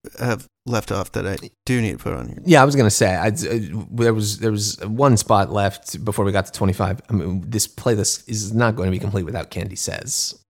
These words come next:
Speaker 1: The
Speaker 2: so.
Speaker 1: Gift. I was gonna say The Gift.
Speaker 2: Okay, all right. Well, <laughs> sure. It can be twenty-six. It can hap-, I had The Gift on my list too. Um, but, you know,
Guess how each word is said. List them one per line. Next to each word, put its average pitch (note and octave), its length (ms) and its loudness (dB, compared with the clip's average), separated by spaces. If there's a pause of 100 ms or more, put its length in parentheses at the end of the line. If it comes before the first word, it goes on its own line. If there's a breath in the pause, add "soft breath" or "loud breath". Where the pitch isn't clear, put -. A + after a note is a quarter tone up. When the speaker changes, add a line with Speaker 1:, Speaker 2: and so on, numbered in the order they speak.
Speaker 1:
The C#3+ 60 2
Speaker 2:
so. E3 100 2
Speaker 1:
Gift. D3+ 460 0
I G#3+ 120 -2
was - 140 -6
gonna - 180 -6
say - 220 -8
The A#2+ 60 -4
Gift. A#2+ 320 -2
Speaker 2:
Okay, - 400 2
all F#2+ 120 0
right. F2+ 220 -4
Well, G2 220 4
<laughs> A2+ 560 2
sure. G2 280 2
It B2+ 100 2
can D#3+ 100 8
be E3 100 12
twenty-six. B2 540 4
It A#2+ 80 0
can A#2 120 4
hap-, C3 280 6
I A#2+ 80 6
had C#3 120 6
The A#2+ 80 2
Gift A2 220 2
on F#2 100 4
my F2+ 140 0
list E2+ 280 -4
too. F2 200 -6 (480 loud breath)
Um, F2+ 480 2
but, F#2+ 300 0 (180)
you G2 220 -2
know, F2 160 -4